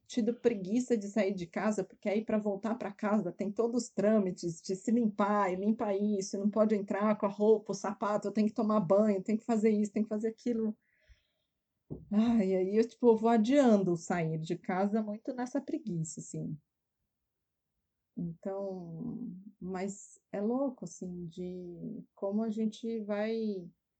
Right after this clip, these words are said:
se acostumando com certas coisas, e eu acho que eu também, eu tava muito me acostumando nesse lugar de estar sozinha, de ficar aqui sozinha,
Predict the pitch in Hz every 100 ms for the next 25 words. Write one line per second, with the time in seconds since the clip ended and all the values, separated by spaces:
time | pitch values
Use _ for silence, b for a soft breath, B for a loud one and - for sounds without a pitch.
0 | _ _ _ - - 226 220 240 - 269
1 | 233 202 208 277 - 226 214 208 202 208
2 | 196 - 190 170 190 240 240 208 208 214
3 | - 220 220 214 214 294 269 240 214 208
4 | 277 - 381 302 240 - 226 202 190 190
5 | 185 - 190 180 175 165 165 170 190 -
6 | 240 247 349 311 220 208 247 247 202 180
7 | 180 180 220 226 220 220 226 233 220 190
8 | 202 220 226 202 165